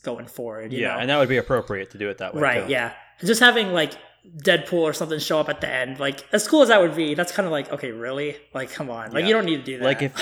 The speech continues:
Speaker 1: <laughs>
Speaker 2: if they did Deadpool at the end, I'd be very disappointed for the
Speaker 1: Mm-hmm.
Speaker 2: future
Speaker 1: Yeah, for sure.
Speaker 2: of Marvel.
Speaker 1: Mm-hmm.
Speaker 2: Um,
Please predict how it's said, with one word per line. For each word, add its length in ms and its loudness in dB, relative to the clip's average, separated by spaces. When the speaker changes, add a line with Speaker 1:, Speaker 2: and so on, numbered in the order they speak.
Speaker 1:
<laughs> 280 -6
Speaker 2:
if 160 0
they 200 0
did 260 -4
Deadpool 380 -2
at 60 -6
the 140 -4
end, 180 -2
I'd 140 -4
be 120 -2
very 180 0
disappointed 640 -4
for 80 2
the 80 0
Speaker 1:
Mm-hmm. 80 -6
Speaker 2:
future 340 -2
Speaker 1:
Yeah, 200 0
for 140 -6
sure. 220 0
Speaker 2:
of 120 -6
Marvel. 380 -2
Speaker 1:
Mm-hmm. 440 -10
Speaker 2:
Um, 320 -2